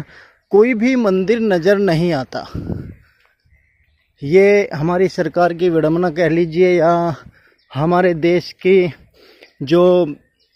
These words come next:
भावनाएं हैं उनको किस तरीके से यहाँ पर कुचला जा रहा है, क्योंकि जो एक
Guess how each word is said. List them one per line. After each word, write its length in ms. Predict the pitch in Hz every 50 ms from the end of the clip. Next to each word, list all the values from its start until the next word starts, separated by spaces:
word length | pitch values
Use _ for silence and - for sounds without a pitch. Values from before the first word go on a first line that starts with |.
| _ _ _ - - - - - - 160
भावनाएं 680 | 147 123 120 120 147 160 175 185 190 196 208 214 214
हैं 280 | 180 165 180 165 143 110 - _ _ _ _ _ _ _ _ _ _ _ _ _ _ _ _ _ _ _ _ -
उनको 640 | - 160 185 190 180 - 196 202 208 208 208 208 196 - _ _
किस 220 | - 208 202 - -
तरीके 340 | - 208 208 208 170 208 190
से 180 | - - 202 202 202 202 208 208
यहाँ 400 | 170 - - 120 117 165 175 165
पर 140 | - 190 170
कुचला 420 | - 170 160 - - 180 185 190 190
जा 160 | 175 175 180
रहा 200 | 170 175 156 156
है, 140 | 180 185 175
क्योंकि 540 | - - 175 175 170 147 180 185 190 185 - _ _ _ _ _ _ _ _ _ _ _ -
जो 280 | 135 113 - 196 202 208
एक 640 | 202 202 214 - - 202 202 202 202 196 190 -